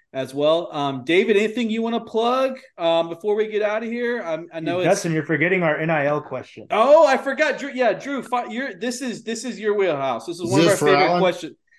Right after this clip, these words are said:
Speaker 1: This is
Speaker 2: No,
Speaker 1: one of
Speaker 2: this
Speaker 1: our
Speaker 2: is,
Speaker 1: favorite
Speaker 2: this
Speaker 1: questions
Speaker 2: is,
Speaker 1: to ask our guests.
Speaker 2: this is something we ask all the coaches 'cause it, it's a, tells about your personality. And, you know, Coach, I know you have experience with N I L, but we didn't get to play in the N I L era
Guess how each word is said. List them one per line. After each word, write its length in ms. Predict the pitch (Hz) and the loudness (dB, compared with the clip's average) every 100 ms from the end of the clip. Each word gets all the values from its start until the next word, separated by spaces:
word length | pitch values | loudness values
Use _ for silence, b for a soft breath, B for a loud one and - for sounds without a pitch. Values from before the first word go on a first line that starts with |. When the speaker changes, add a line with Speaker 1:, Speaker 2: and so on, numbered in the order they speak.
| b - | b -6
Speaker 1:
This 200 | 180 233 | -4 -2
is 100 | 170 | 2
Speaker 2:
No, 100 | 196 | 4
Speaker 1:
one 80 | 165 | 6
of 60 | |
Speaker 2:
this 140 | 180 - | 6 6
Speaker 1:
our 80 | |
Speaker 2:
is, 80 | 262 | 4
Speaker 1:
favorite 280 | 208 196 196 | 2 2 0
Speaker 2:
this 60 | - | 0
Speaker 1:
questions 440 | 196 185 202 233 | 2 4 2 0
Speaker 2:
is, 60 | 180 | -2
Speaker 1:
to 120 | 160 | 0
ask 340 | 165 135 123 160 | 0 -2 -2 -4
our 100 | 135 | -2
guests. 360 | 139 110 160 | -2 -4 0
Speaker 2:
this 200 | 165 190 | 0 2
is 80 | 226 | 2
something 340 | 226 220 196 | 2 2 0
we 140 | 175 160 | 2 4
ask 320 | 156 - - | 4 2 0
all 180 | 151 151 | 2 2
the 80 | 139 | -2
coaches 520 | 139 131 127 117 - | -4 -6 -6 -12 -6
'cause 160 | 135 131 | -2 -2
it, 200 | 139 - | -2 -4
it's 180 | 143 147 | -4 -2
a, 120 | 143 - - | -4 -6 0
tells 240 | 175 175 | 2 2
about 320 | 156 156 151 | 2 2 2
your 80 | 143 | -4
personality. 800 | - 151 - 139 139 143 143 135 | -6 -6 -4 -2 2 4 4 2
And, 200 | 120 120 _ | 0 -6 _
you 80 | 143 | -8
know, 160 | 127 117 | -6 -4
Coach, 260 | 135 131 | -2 -2
I 80 | 131 | -2
know 140 | 127 127 | -4 -4
you 160 | 123 | -2
have 160 | 123 117 | -4 -4
experience 640 | 123 - - 127 127 123 | -10 -14 -8 -6 -6 -8
with 180 | 127 123 _ _ | -14 -16 _ _
N 140 | 139 131 | -8 -4
I 160 | 120 | -2
L, 160 | 123 120 | -2 0
but 340 | 120 127 - B B B B _ _ _ _ _ _ _ _ _ | 0 -2 -4 B B B B _ _ _ _ _ _ _ _ _
we 240 | 127 170 240 | -2 0 0
didn't 240 | 214 180 | -2 0
get 180 | 160 160 | -2 -2
to 60 | 135 | -8
play 340 | - 147 143 | -2 0 2
in 100 | 135 | 0
the 100 | 127 | -6
N 80 | 135 | -6
I 240 | 127 127 | -6 -4
L 160 | 123 127 | -2 -4
era 520 | - 120 117 113 | -4 -6 -4 -6